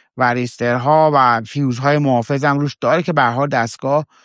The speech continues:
آسیب نبینه در صورت نوسانات برق. و امکان نصب این جک در روی زمین یا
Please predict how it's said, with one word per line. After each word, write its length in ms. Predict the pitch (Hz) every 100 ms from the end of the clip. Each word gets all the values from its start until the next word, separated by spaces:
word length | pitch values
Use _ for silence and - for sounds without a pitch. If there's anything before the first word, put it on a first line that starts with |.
| _ _
آسیب 360 | - 123 - 143
نبینه 520 | 131 143 175 190 185 180
در 180 | 165
صورت 240 | 156 175 165
نوسانات 640 | 170 160 165 - 160 170
برق. 440 | 147 151 147 151 _ _ _ _ _ _ 120
و 340 | 127 131 131
امکان 380 | 143 135 147 170
نصب 440 | 185 170 165 - 160
این 160 | 160
جک 300 | 147 143 127 -
در 300 | 123 123 113
روی 400 | 117 135 160 127
زمین 680 | 120 117 123 156 196 208
یا 460 | 156 156 170 190